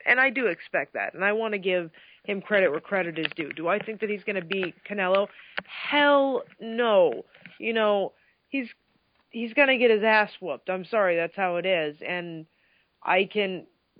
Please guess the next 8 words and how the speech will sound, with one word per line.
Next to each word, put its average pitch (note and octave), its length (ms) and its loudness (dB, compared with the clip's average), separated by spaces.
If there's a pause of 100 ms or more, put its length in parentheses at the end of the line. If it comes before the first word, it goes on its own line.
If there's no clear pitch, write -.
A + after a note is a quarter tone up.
(380)
guarantee G#3+ 640 -2
ninety-nine G3 520 -2
point F#3+ 260 -8
nine F#3 220 -4
percent, F3 560 -4
you F#3+ 120 -4
know, E3 260 -4
that D3+ 340 -2